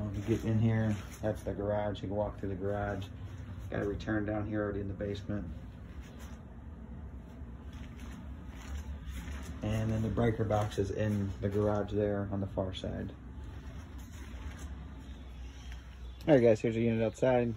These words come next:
New disconnect, new whip, new lines coming through. We're gonna cut this wall rack off, set the unit on the ground.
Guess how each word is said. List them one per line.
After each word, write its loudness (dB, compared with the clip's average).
New 0
disconnect, 0
new 0
whip, 4
new 0
lines -4
coming -4
through. 0
We're 0
gonna 2
cut 0
this 2
wall 8
rack 6
off, 4
set 2
the 2
unit 4
on 2
the -2
ground. 2